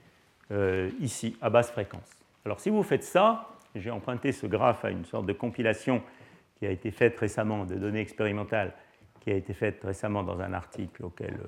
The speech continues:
euh, Luca de Medici a fortement contribué, et qui vous montre le poids spectral en fonction du dopage pour toute une série de matériaux. Et ce que vous voyez, c'est qu'effectivement, ce poids spectral est faible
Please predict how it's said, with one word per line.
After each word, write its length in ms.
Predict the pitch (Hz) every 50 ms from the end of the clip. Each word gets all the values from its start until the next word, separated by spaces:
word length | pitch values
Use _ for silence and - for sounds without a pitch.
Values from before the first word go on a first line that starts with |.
| - - -
euh, 80 | - 95
Luca 520 | 92 92 92 - 104 98 95 92 92 92 92
de 60 | 95 95
Medici 600 | 95 95 95 95 95 95 - - - 101 92 - - _ _ _ _ _ _ _ _ _ -
a 300 | - - 95 - - - -
fortement 460 | - - 101 - - 110 104 104 101
contribué, 600 | - - 101 92 - - 113 101 113 107 92 - - - - _ _ _ _ _ _ - - _ _ _ -
et 80 | 120 107
qui 140 | - 123
vous 140 | 117 117 135
montre 460 | 127 135 135 123 110 95 - - - _ _ _ _ _ _ _ _ _ -
le 100 | 160 -
poids 200 | - - 170 160
spectral 520 | - - - 131 - - - 120 110 104
en 80 | 98 95
fonction 340 | - 95 95 - - 101 101
du 140 | 98 127 131
dopage 500 | 160 170 160 190 202 214 214 180 117 98 87 - - _ _ _ _ _ _ _ -
pour 160 | 135 127 107
toute 180 | - 127 - 117
une 100 | 101 90
série 260 | - 104 101 95 90
de 40 | 95
matériaux. 640 | 98 98 - 135 143 151 170 196 202 214 233 - 240
Et 80 | 151
ce 80 | 117 -
que 80 | - 202
vous 140 | 185 175
voyez, 340 | 131 113 113 107 117 196 208
c'est 160 | 196 - 131
qu'effectivement, 600 | - - 117 - 120 110 - 110 104 113 147 180
ce 100 | 175 -
poids 220 | 135 - - 139 120
spectral 460 | - - 117 - - - 139 131 135
est 60 | 113
faible 460 | 110 - - 190 175 147 107 95 87